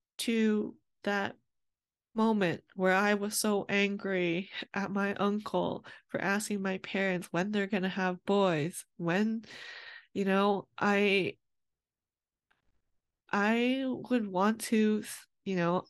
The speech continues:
I'd let my mom do what she needs to do, you know. That's a whole other story. Um, but then I would find that Jennifer, and I would tell her, "Keep speaking up."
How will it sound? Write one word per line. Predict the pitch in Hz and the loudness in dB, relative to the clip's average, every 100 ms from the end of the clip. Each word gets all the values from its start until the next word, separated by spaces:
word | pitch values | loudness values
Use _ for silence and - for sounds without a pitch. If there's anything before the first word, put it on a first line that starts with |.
| - | -6
I'd | 190 202 196 | -2 0 0
let | 233 | 2
my | 214 | 4
mom | 196 185 185 180 | 4 4 4 4
do | 190 | 2
what | 180 | 0
she | - 185 | 0 0
needs | 180 175 - | 0 -2 -4
to | |
do, | 175 - - | -2 0 0
you | - | -2
know. | 156 151 160 160 - _ _ _ _ _ _ - - | -4 -2 -2 -4 -8 _ _ _ _ _ _ -14 -10
That's | 190 196 202 | 0 0 0
a | |
whole | 185 190 170 - | 0 2 2 2
other | 151 147 | 0 -2
story. | 180 - 160 - - 208 - - - - - | -2 -2 0 0 -2 -4 -6 -8 -8 -8 -2
Um, | 175 170 165 160 240 - - - _ _ _ _ _ _ _ _ - 180 | 2 2 0 -2 -10 -18 -20 -20 _ _ _ _ _ _ _ _ -14 0
but | 190 175 | 2 2
then | 202 196 | 2 2
I | 185 | 2
would | 185 233 | 2 -2
find | - - 165 165 156 180 - _ _ - | -6 -2 0 0 -2 -6 -14 _ _ -4
that | 170 - | -2 -2
Jennifer, | 170 185 190 180 185 254 240 | -2 -2 -4 -6 -6 -8 -4
and | 196 | -2
I | 180 | 0
would | 196 247 | -2 -4
tell | - 190 | -6 -6
her, | 196 180 170 - | -2 -2 -4 -6
"Keep | - 233 | -6 -6
speaking | - 254 247 190 | -6 -6 -4 -4
up." | 107 107 | -2 -4